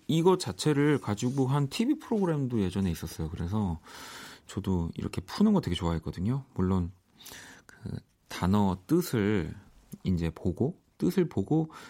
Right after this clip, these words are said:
어, 이 단어를 맞춘다기보다는 이제 계속 그냥, 그냥 때려 맞추는 거죠. <laughs> 계속 던져서 맞힐 때까지. 그러면서 이제 반대로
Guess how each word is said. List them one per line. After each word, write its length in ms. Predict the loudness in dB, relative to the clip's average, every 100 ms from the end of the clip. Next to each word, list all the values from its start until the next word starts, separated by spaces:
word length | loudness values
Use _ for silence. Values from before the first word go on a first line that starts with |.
| -16
어, 100 | -12 -4
이 120 | -2
단어를 360 | 0 0 2 0
맞춘다기보다는 1000 | -2 -2 -2 0 -2 -2 -2 -2 -2 -2
이제 160 | -6 -14
계속 560 | -2 0 2 -2 -4 _ -20 -20 -20 -20 -20 -20 -20 _ -2
그냥, 280 | 0 0 -6 -12
그냥 140 | -8 -2
때려 220 | 0 0
맞추는 360 | 0 -2 -2 0
거죠. 240 | 0 -2 -4 -6 -8
<laughs> 280 | -14 -20 -12
계속 340 | -10 -6 -6
던져서 420 | 0 2 2 0 -4 -4 -6 -6 -6 -2
맞힐 280 | 0 0
때까지. 500 | 2 2 2 0 -2 -6 -10 -18 -20 -14
그러면서 640 | 2 6 6 6 4 2
이제 180 | 2 0
반대로 680 | -2 0 2 2 2 0